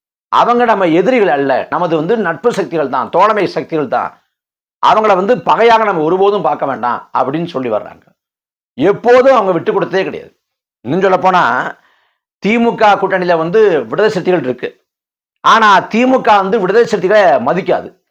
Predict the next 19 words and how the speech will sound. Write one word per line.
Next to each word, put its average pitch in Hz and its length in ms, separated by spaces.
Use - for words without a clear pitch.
அண்ணன் 175 360
திருமாவளவன் 220 540
வந்து 185 280
இந்தியா 185 300
கூட்டணியில் 190 300
இருக்கக்கூடிய 165 640
ஒடுக்கப்பட்ட 190 640
மக்களுக்காக 202 500
போராடக்கூடிய 165 560
ஒரே 220 320
தலைவர் 208 260
அண்ணன் 180 200
திருமாவளவன் 165 520
தான் 123 220
இந்திய 190 440
அளவுல, 185 300
வேற 147 160
யாருமே 185 440
கிடையாது. - 320